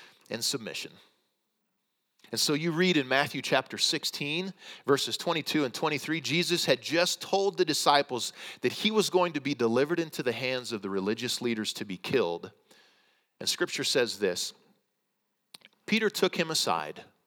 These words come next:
and began to rebuke him. 'Never, Lord, this shall never happen to you.'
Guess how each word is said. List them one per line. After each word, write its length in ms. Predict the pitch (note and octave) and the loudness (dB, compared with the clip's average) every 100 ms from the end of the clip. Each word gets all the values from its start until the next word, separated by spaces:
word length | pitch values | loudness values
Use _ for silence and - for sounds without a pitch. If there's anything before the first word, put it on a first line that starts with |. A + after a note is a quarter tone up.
| _ _ _ _ _ _ _ _ _ _ B2 | _ _ _ _ _ _ _ _ _ _ -10
and 120 | A2+ | -8
began 380 | A#2 A2 B2 A#2 | -4 -2 -2 -2
to 140 | A2+ | -6
rebuke 420 | G2 F2 G2+ G2 | -8 -8 -8 -8
him. 160 | - - _ _ _ _ _ _ _ _ _ _ _ _ _ _ _ _ _ _ - - _ _ F2+ G2 | -10 -12 _ _ _ _ _ _ _ _ _ _ _ _ _ _ _ _ _ _ -20 -20 _ _ -20 2
'Never, 420 | D#3 G#3+ C#3 A2 | 4 6 4 0
Lord, 420 | G#2+ F#2+ E2 F2 - - _ _ _ _ _ _ A#2 | 0 0 -4 -10 -18 -20 _ _ _ _ _ _ 0
this 200 | D#3+ D#3 | 2 4
shall 340 | - C#3+ A2+ | 4 4 2
never 580 | G2+ G2 B2+ A3+ F#3 C3 | -4 -8 4 4 4 0
happen 400 | G2+ G2 - F2+ | -2 -4 -8 -12
to 160 | - | -12
you.' 240 | D#2+ A#1+ | -12 -16